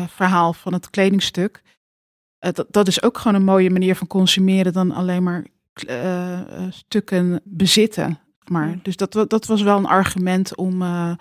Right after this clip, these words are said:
Speaker 1: couture te gaan maken.
Speaker 2: Ja.
Speaker 1: Ja.
Speaker 2: Ja, eh, niet per se couture in de traditionele manier.
Speaker 1: Nee, nee.
Speaker 2: Nee, kun je daar iets over uitleggen? Ik herinner me jurken van, eh, chipwood, geloof ik, hout.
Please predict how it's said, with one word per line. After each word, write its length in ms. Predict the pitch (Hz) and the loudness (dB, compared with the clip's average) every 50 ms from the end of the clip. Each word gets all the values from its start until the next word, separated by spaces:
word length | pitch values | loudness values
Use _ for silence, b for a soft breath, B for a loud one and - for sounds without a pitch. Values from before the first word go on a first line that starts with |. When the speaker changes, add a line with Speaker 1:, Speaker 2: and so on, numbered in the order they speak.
| b b b _ | b b b _
Speaker 1:
couture 360 | - 196 - - 220 208 196 | -4 -4 0 4 4 4 4
te 140 | 196 - 165 | 4 0 -6
gaan 140 | - 160 156 | -6 -4 -2
maken. 500 | 151 151 151 165 - - 185 180 180 - | -2 -2 -4 -4 -6 -6 -8 -8 -8 -10
Speaker 2:
Ja. 160 | _ - 226 214 | _ -4 2 2
Speaker 1:
Ja. 240 | 190 135 - - - B B B B B B B | 2 2 2 -2 -10 B B B B B B B
Speaker 2:
Ja, 100 | - - - | -8 -4 -2
eh, 180 | - 175 175 180 - - - - | -2 -4 -4 -4 -8 -10 -12 -10
niet 260 | - - 220 214 - - _ - _ _ - _ _ | -2 0 0 0 -2 -6 _ -20 _ _ -20 _ _
per 100 | - 185 | -6 -4
se 180 | - 190 185 180 | -2 -2 -4 0
couture 480 | - 214 190 - - 190 185 185 185 | -2 -2 -2 -2 -2 0 0 0 0
in 120 | - 196 190 | -2 -2 -4
de 80 | 185 | -4
traditionele 800 | - - 190 185 175 190 190 - 196 185 180 185 196 196 202 220 | -2 0 0 2 2 0 -2 -2 -6 -4 -4 -4 -4 -4 -4 -4
manier. 580 | 220 220 226 240 233 233 233 226 247 294 349 208 | -4 -2 -2 0 0 0 0 0 0 -2 2 4
Speaker 1:
Nee, 300 | 233 220 185 165 180 - - _ | 4 4 6 4 2 -2 -6 _
nee. 180 | 202 185 170 | -2 -2 0
Speaker 2:
Nee, 240 | 226 226 202 170 160 | 0 0 0 0 -2
kun 120 | - - 196 | -4 -6 -4
je 60 | 202 | -2
daar 100 | 214 208 | -2 -2
iets 240 | 208 - 220 220 - | -2 -2 -4 -2 0
over 200 | 220 214 226 - | 0 0 2 2
uitleggen? 580 | - 247 269 - 269 269 285 - - 330 339 | 2 2 2 2 0 0 0 0 0 -2 -2
Ik 100 | 302 285 | 0 -2
herinner 400 | 294 - 226 208 214 208 202 196 | -2 0 0 0 0 0 0 0
me 180 | 196 190 185 180 | -2 -2 -2 0
jurken 440 | 190 196 190 190 190 - 196 180 180 | 0 0 0 0 -2 -4 -8 -10 -8
van, 360 | - 180 175 170 175 175 - | -6 -6 -6 -6 -6 -8 -8
eh, 380 | - 180 175 170 156 170 185 185 180 _ - _ _ | -8 -8 -6 -6 -8 -8 -10 -14 -18 _ -20 _ _
chipwood, 540 | - - 233 - _ 226 - 262 277 - - | -10 -10 -10 -10 _ -8 -8 -8 -8 -10 -14
geloof 300 | - - 247 247 254 - - | -12 -10 -8 -8 -8 -8 -10
ik, 160 | 262 269 - - | -12 -12 -12 -12
hout. 340 | 226 - - 254 - - | -10 -10 -8 -10 -12 -16